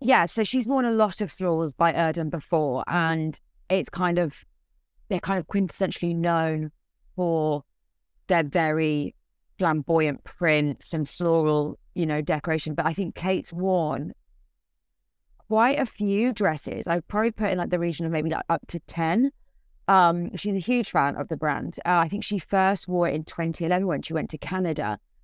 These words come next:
Um, and ever since then, she's kind of worn bits and bobs here and there. But I think she wore a dress when they went to the, um, Heads Together charity.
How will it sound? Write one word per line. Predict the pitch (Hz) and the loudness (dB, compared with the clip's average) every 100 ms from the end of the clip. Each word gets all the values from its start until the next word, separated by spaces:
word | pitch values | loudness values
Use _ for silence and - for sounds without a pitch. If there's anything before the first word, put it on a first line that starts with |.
| _ - | _ -2
Um, | 175 160 156 156 151 170 - | 4 4 4 0 -6 -8 -2
and | 185 | 2
ever | 170 160 | 2 0
since | - 180 - | -4 -6 -2
then, | 160 147 | -2 -2
she's | - - | -4 -8
kind | 151 151 | -4 -2
of | 143 139 - _ _ _ 160 | -2 -4 -10 _ _ _ -6
worn | 160 170 156 151 151 - _ _ _ | 0 2 2 2 -2 -6 _ _ _
bits | 175 156 - | -2 -2 -2
and | 156 | 0
bobs | 165 151 - | 2 2 0
here | 156 156 156 | -4 -2 -2
and | 151 170 | 0 0
there. | 160 - - | 0 -2 -2
But | 131 - - - | -4 -4 -12 -8
I | - | -4
think | 180 - | -4 -4
she | 170 | -4
wore | 165 165 160 160 _ _ - | 0 0 -2 -6 _ _ -8
a | 165 | -4
dress | 175 165 160 - - - | 2 2 0 -12 -16 -6
when | 165 160 156 | -2 0 0
they | 156 | -2
went | 156 - | -2 -6
to | - | -4
the, | 156 156 151 - | 0 0 -2 -4
um, | 143 160 151 151 - - _ _ _ _ 175 | 0 0 0 -6 -12 -20 _ _ _ _ -4
Heads | 170 - | -4 -6
Together | - 202 220 226 | 0 0 2 0
charity. | - 220 220 - 220 208 202 202 | 2 2 2 -2 0 0 0 -2